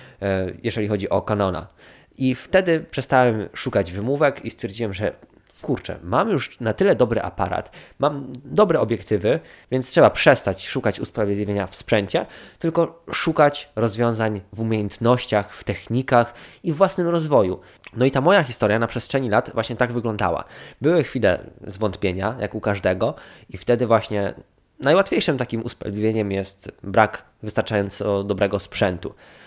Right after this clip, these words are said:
E, jednak z czasem już na tyle to sobie wszystko gdzieś tam człowiek poukłada w głowie, e, i jak ma już ten lepszy sprzęt, no to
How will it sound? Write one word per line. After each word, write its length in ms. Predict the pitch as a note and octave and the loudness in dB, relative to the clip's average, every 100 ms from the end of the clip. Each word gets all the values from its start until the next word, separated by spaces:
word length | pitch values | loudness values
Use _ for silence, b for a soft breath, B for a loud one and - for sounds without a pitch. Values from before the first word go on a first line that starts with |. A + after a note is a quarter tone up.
| B B | B B
E, 180 | G#2 G#2+ | -2 2
jednak 480 | C#3 C#3+ C#3 - - _ | 2 2 -2 -2 -14 _
z 140 | - | -6
czasem 500 | - C#3+ - B2 A#2 - | 2 2 2 -2 -4 -6
już 360 | A#2+ - - | -8 -8 -12
na 200 | C3+ A#2+ | -6 -4
tyle 200 | B2 C#3 | 2 2
to 120 | A#2+ A#2+ | 2 0
sobie 240 | B2 A#2 | -4 -4
wszystko 300 | - B2 B2 | -4 -6 -6
gdzieś 140 | A2 | -4
tam 140 | - A2 | -4 -4
człowiek 240 | A#2+ A2 | -2 -2
poukłada 420 | - A2 C#3 B2+ | -2 0 2 2
w 100 | G2 | 2
głowie, 380 | G#2 A2+ G2 B2+ - B B B | 2 2 4 0 -2 B B B
e, 240 | A2 G#2 - | 0 2 0
i 340 | A#2+ A#2+ A#2 | -2 -2 0
jak 140 | A2+ A2 | 2 2
ma 140 | A2+ | 2
już 100 | G#2+ | 0
ten 160 | - G2+ | 0 2
lepszy 280 | D#3 - B2 | 2 0 -6
sprzęt, 440 | - A2 D#3 - B B | -2 0 0 -2 B B
no 80 | D3+ | -6
to 320 | D3 D3+ D3 | 2 2 2